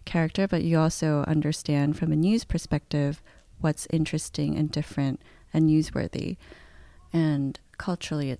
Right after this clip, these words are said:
interesting. So every day, uh, I was really inundated with a lot of new stuff that I would be so excited about tackling in fiction one day.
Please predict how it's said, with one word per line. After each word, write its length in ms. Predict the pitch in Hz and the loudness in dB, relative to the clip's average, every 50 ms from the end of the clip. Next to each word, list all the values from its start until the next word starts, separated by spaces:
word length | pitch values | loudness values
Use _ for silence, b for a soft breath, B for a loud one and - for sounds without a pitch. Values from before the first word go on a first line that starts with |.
| - | -2
interesting. 760 | - 160 165 160 - 156 - - - - - - - - - - - | 0 0 0 0 -2 -4 -6 -6 -6 -6 -6 -6 -8 -10 -12 -12 -14
So 360 | - - 165 156 - - - - - - - | -8 -4 -2 -2 -2 -2 -4 -8 -16 -2 2
every 220 | - 262 254 233 202 | 2 4 4 4 4
day, 460 | - 175 165 165 165 165 - - - - _ - | 2 2 2 2 2 2 0 -2 -6 -10 _ -2
uh, 280 | 175 - - - - - - | 0 2 2 0 0 -2 -2
I 160 | - 170 165 | -2 -2 0
was 380 | 160 165 160 160 160 - - - - | 0 -2 -2 -4 -4 -6 -10 -8 -4
really 260 | 170 165 160 156 151 - | -2 0 0 0 0 2
inundated 640 | 170 170 175 170 165 - 151 147 143 147 143 - - | 4 4 4 4 4 2 0 0 0 -2 -2 -4 -6
with 180 | 156 - - | -8 -6 -6
a 40 | 165 | -6
lot 260 | 160 156 151 151 147 | -4 -2 -2 -2 -2
of 200 | 139 143 - - - - - b b b b b b b b b b b b - | -2 -4 -6 -8 -12 -16 -20 b b b b b b b b b b b b -2
new 120 | - 175 170 | -2 -2 -2
stuff 300 | - - 170 165 - - | 0 0 0 0 2 0
that 100 | 170 165 | -2 0
I 100 | 160 160 | 0 0
would 180 | 160 151 151 170 - - - - - | 0 0 -2 -4 -8 -16 -20 -14 -10
be 100 | - 170 | -8 -8
so 240 | - - 185 180 | -4 -2 0 0
excited 600 | 165 160 - - - 165 156 151 - 156 147 156 | 0 0 -2 -4 -4 -2 -2 -2 -2 -2 -4 -4
about 400 | 175 - - 143 135 135 135 - - - - - - | -4 -2 -2 0 0 0 -2 -4 -6 -12 -20 -16 -12
tackling 440 | - - 170 - - - 165 160 156 | -4 -4 -4 -4 -2 -4 -2 -2 0
in 100 | 151 156 | -2 -2
fiction 420 | 160 - 147 - - - 165 165 170 | -4 -6 -6 -6 -4 -2 -2 -2 0
one 180 | 165 156 156 | 0 0 0
day. 360 | - 156 151 160 180 226 254 | -2 -2 -2 -2 -4 -4 -6